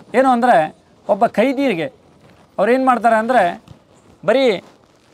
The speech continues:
ಒಂದು ಟಾನಿಕನ್ನು ಇಂಜೆಕ್ಟ್ ಮಾಡ್ತಾರೆ, ಆದ್ರೆ ಕೈದಿಗೆ ಮೂವತ್ತು ದಿವಸದಿಂದ ಅವನನ್ನ ನಂಬಿಸಿರ್ತಾರೆ.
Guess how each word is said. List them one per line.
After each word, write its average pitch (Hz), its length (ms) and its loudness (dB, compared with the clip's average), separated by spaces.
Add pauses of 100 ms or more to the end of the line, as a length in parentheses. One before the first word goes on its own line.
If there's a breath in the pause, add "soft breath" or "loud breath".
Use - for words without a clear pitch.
(120)
ಒಂದು 202 240 -2
ಟಾನಿಕನ್ನು 262 640 0
ಇಂಜೆಕ್ಟ್ 220 340 -6
ಮಾಡ್ತಾರೆ, 208 320 0
ಆದ್ರೆ 214 280 2
ಕೈದಿಗೆ 247 420 -6
ಮೂವತ್ತು 247 520 -2
ದಿವಸದಿಂದ 220 480 -6
ಅವನನ್ನ 202 540 -2
ನಂಬಿಸಿರ್ತಾರೆ. 190 720 -4